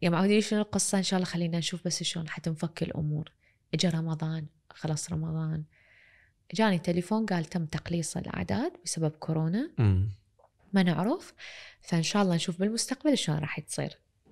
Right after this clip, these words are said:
Speaker 1: أنت هنا أنا دخلت بديبريشن. اللي هو: <gasps> "صباح الخير يا عرب راح. شلون؟" ما
Speaker 2: مم.
Speaker 1: أعرف شنو هاي.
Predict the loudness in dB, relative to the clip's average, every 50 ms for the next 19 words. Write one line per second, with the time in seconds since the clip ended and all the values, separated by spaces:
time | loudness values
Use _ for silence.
0 | _ -20 -20 -20 -20 -20 -20 _ _ 2 6 8 8 8 10 8 8 8 8 8
1 | 8 6 6 6 4 6 8 10 10 10 8 6 4 4 4 2 4 4 4 4
2 | 4 4 0 -2 -4 -6 -12 _ _ _ _ _ _ -20 _ _ _ _ _ _
3 | _ -20 _ _ _ _ _ _ -4 -2 0 2 4 4 2 2 -2 -6 -8 -8
4 | -10 -12 -18 _ _ _ _ _ _ -6 -2 -2 -2 -2 -2 -2 0 2 4 4
5 | 4 4 2 2 2 2 0 0 0 -2 -6 -10 -14 -18 _ _ _ _ -6 -4
6 | -2 2 4 6 6 6 6 4 2 2 2 4 4 4 4 4 2 0 0 -2
7 | -2 -2 -2 -2 -2 -2 -2 -2 -2 -4 -8